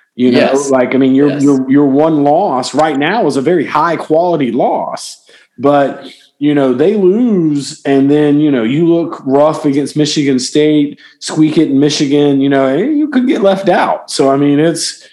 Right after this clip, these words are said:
Speaker 1: it's an interesting scenario there. So you gotta, as much as the Utes are being pulled for in Cincinnati, over in, uh, Columbus, they need to be pulling, uh, for the Ducks real hard.
Speaker 2: Yeah, and, and, uh, you mentioned a, a great point there when you said, uh,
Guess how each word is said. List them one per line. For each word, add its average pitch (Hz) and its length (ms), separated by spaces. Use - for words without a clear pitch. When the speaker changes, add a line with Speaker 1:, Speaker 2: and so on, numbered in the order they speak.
Speaker 1:
it's - 340
an 185 80
interesting 185 500
scenario 139 640
there. 107 240
So 123 160
you 139 180
gotta, 165 580
as 131 100
much 196 280
as 175 240
the 151 80
Utes 190 400
are 170 40
being 160 240
pulled 160 300
for 156 240
in 135 120
Cincinnati, 151 720
over 151 360
in, 139 160
uh, 127 180
Columbus, 151 760
they 131 100
need 151 160
to 147 60
be 139 120
pulling, 139 540
uh, 120 460
for 127 140
the 120 100
Ducks 143 420
real 127 220
hard. 80 380
Speaker 2:
Yeah, 139 380
and, 143 380
and, 147 360
uh, 143 100
you 143 280
mentioned 160 340
a, 135 180
a 123 40
great 131 320
point 143 260
there 117 240
when 113 160
you 113 140
said, 113 540
uh, 107 400